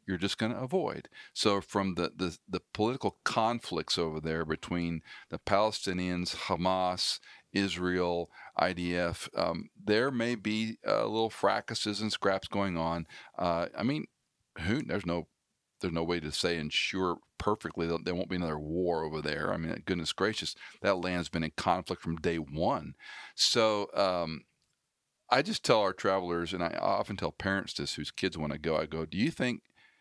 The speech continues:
uh, and I, I hold my hands out in front of me like a scale, and I go, "Do you think you are safer,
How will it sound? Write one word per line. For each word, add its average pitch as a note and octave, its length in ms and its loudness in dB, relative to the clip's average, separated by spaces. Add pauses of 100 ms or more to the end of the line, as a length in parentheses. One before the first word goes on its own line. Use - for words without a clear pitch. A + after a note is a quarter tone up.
(220)
uh, E2+ 240 4
and F2+ 80 -2
I, F2+ 160 0
I D#2 140 2
hold G2+ 220 0
my E2+ 160 0
hands F2 340 -2
out D2 220 0 (280)
in F2 80 -2
front E2+ 260 0
of D#2+ 60 -2
me D#2 120 -4
like D#2 260 -4
a D2 60 -6
scale, D2+ 520 -2 (240)
and F2 80 -4
I E2+ 100 2
go, - 20 0
"Do D#2 100 -2
you D3+ 120 2
think C3+ 340 -2
you F#2+ 280 0
are F2+ 160 2
safer, D#2 680 -2